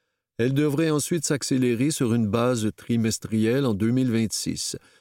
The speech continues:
à mesure que les exportations et les investissements se redresseront pour atteindre une moyenne d'environ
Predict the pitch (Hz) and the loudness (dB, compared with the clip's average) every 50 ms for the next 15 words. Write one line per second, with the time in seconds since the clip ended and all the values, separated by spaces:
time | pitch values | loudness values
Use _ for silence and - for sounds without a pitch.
0 | _ _ - 107 107 110 113 110 90 117 120 117 - - 113 104 104 104 95 110 | _ _ -4 -2 0 2 0 0 0 0 0 -2 -2 -2 -2 0 0 0 0 -2
1 | 101 - - - 104 - - - 101 98 - - - 127 131 120 101 101 98 101 | -4 -4 -4 -4 -6 -4 -2 -2 -2 -2 -2 -2 -2 0 0 2 0 0 0 0
2 | 107 104 95 107 - - - 120 110 - - 120 123 127 139 135 - 143 131 104 | 0 0 -2 -2 -4 -4 -4 -4 -4 -2 -2 -2 0 0 0 -2 -2 -2 -2 0
3 | 127 123 117 113 113 113 101 - - - - 92 98 98 - _ _ _ _ _ | 0 0 0 0 0 0 -2 -2 -6 -6 -4 -4 -4 -4 -4 _ _ _ _ _
4 | _ - 120 107 123 123 - - 135 143 143 131 127 131 127 127 127 127 120 123 | _ -4 -2 0 -2 -2 0 0 0 0 0 0 0 0 2 2 2 2 2 2
5 | 127 127 135 135 120 113 107 104 113 110 95 110 117 107 | 2 2 2 2 2 2 2 2 0 0 2 0 0 0